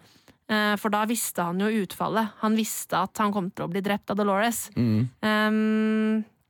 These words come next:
Speaker 2: Det er ikke
Speaker 1: så det er
Speaker 2: sikkert at han
Speaker 1: veldig
Speaker 2: visste at
Speaker 1: spennende.
Speaker 2: han kom til å bli drept av Dolores på den måten han ble.
Speaker 1: Nei.
Speaker 2: Men han skjønte hele tiden at det var hun som skulle drepe
Speaker 1: Ikke
Speaker 2: ham,
Speaker 1: sant?
Speaker 2: på et
Speaker 1: Fordi
Speaker 2: eller annet vis.
Speaker 1: han drev jo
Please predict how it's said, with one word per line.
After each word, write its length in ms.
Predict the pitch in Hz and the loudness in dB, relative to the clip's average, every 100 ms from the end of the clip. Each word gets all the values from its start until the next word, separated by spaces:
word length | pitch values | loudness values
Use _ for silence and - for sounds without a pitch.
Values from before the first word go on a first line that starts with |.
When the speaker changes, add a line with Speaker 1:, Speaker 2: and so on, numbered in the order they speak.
| - _ _ _ - | -20 _ _ _ -2
Speaker 2:
Det 60 | |
er 20 | - | 2
ikke 60 | |
Speaker 1:
så 80 | - | 4
det 40 | |
er 60 | - | 4
Speaker 2:
sikkert 60 | - | 6
at 40 | |
han 80 | - | 6
Speaker 1:
veldig 80 | 143 | 4
Speaker 2:
visste 100 | 143 | 4
at 80 | 214 | 4
Speaker 1:
spennende. 120 | 131 | 4
Speaker 2:
han 120 | 135 | 4
kom 160 | 127 139 | 2 2
til 100 | 110 | 2
å 40 | |
bli 80 | 104 | 2
drept 240 | 117 127 - | 2 2 2
av 60 | 117 | 2
Dolores 320 | 117 98 85 | 4 4 2
på 100 | 117 | 2
den 100 | 117 | 2
måten 320 | 120 127 - 104 | 4 2 2 2
han 160 | 117 120 | 2 2
ble. 100 | 170 - - 240 | 0 -2 2 4
Speaker 1:
Nei. 260 | 285 254 135 | 4 2 2
Speaker 2:
Men 80 | 143 | 2
han 100 | 135 | 2
skjønte 500 | - 143 139 147 - | 2 4 4 2 2
hele 160 | 147 117 | 2 2
tiden 360 | 135 104 107 - | 2 2 2 2
at 180 | 123 - | 0 2
det 120 | 117 | 2
var 100 | 113 | 4
hun 160 | 120 120 | 4 2
som 140 | 117 123 | 2 2
skulle 240 | 127 117 | 2 2
drepe 180 | 120 107 | 2 2
Speaker 1:
Ikke 140 | 131 | 4
Speaker 2:
ham, 40 | 160 | 4
Speaker 1:
sant? 220 | - - | 2 2
Speaker 2:
på 80 | 135 | 2
et 60 | |
Speaker 1:
Fordi 80 | 127 160 | 2 4
Speaker 2:
eller 140 | 160 | 4
annet 120 | 135 | 4
vis. 200 | 151 - - | 4 0 0
Speaker 1:
han 220 | 254 254 | 0 2
drev 240 | 233 208 | 2 2
jo 100 | 214 | 2